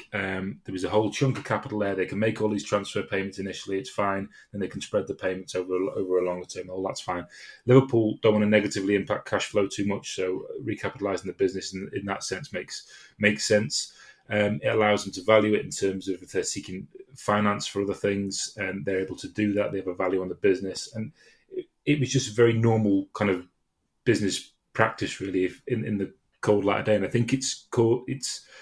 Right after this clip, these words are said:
taken some people by surprise a little bit in, in the U S, certainly, about how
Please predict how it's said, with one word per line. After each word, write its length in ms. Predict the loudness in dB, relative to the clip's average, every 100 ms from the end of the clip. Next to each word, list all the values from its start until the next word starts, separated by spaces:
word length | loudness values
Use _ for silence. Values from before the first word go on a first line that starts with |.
| -18 4
taken 300 | 4 4 0
some 220 | 0 2
people 180 | -2 2
by 180 | 0
surprise 480 | 0 2 6 8 6
a 40 | 4
little 180 | 2
bit 160 | 0 0
in, 240 | -2 -4 -6
in 80 | -2
the 100 | 2
U 160 | 6 6
S, 180 | 4
certainly, 440 | 2 2 2 0 -2
about 260 | -2 -2
how 280 | 2 2 0